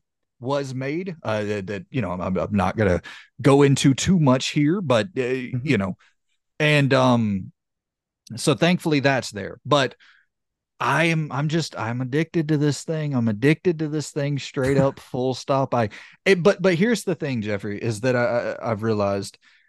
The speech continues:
Speaker 1: this is manageable to me. This is totally manageable to me. Doing this week in, week, week out, shooting the shit once a week and being like, "Hey, that's my contribution to the video game space. That's all I need it to be."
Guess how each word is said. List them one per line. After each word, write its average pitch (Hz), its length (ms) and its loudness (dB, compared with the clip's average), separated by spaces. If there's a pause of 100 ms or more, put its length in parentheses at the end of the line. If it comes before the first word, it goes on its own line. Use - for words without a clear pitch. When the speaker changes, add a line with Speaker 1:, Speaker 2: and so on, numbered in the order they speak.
(520)
Speaker 1:
this 190 400 6
is 175 160 4
manageable 98 580 -2 (160)
to - 120 0
me. 117 260 -6 (200)
This 156 320 4
is 185 120 0
totally 156 440 4
manageable 95 480 2
to - 60 -12
me. 78 280 -10
Doing 170 300 6
this 165 340 2 (380)
week 131 260 0
in, 147 120 2
week, 139 160 2 (100)
week 131 240 0
out, 110 240 0 (160)
shooting - 340 -4
the 113 60 -4
shit 110 260 -6 (180)
once 110 300 2
a 127 40 2
week 104 260 -2
and 101 80 -4
being 104 120 -4
like, 98 140 -2
"Hey, 107 140 -2
that's 123 360 0
my 139 320 0 (320)
contribution 147 920 2
to 139 160 -2
the 117 100 -2
video 143 380 0
game 139 200 -4
space. 131 300 -6
That's 110 280 -8
all 139 280 2
I 143 80 0
need 139 200 -4
it 139 120 -10
to 143 100 -8
be." 120 340 -2